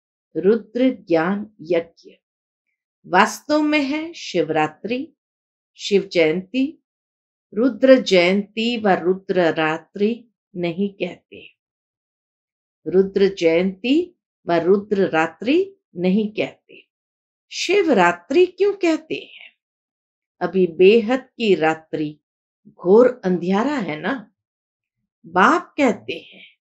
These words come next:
"मैं आता हूं बेहद की रात के समय।"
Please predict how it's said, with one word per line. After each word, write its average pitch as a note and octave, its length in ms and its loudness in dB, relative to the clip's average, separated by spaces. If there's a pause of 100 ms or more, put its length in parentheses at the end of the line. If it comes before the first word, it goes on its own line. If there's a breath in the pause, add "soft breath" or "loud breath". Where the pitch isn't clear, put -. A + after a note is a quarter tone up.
(240)
"मैं F3+ 300 -4
आता G#3 380 -2
हूं A3+ 440 -2
बेहद F#3 480 0 (100)
की A3 200 -4
रात D#3+ 340 -4 (180)
के F#3+ 120 -2
समय।" - 520 -14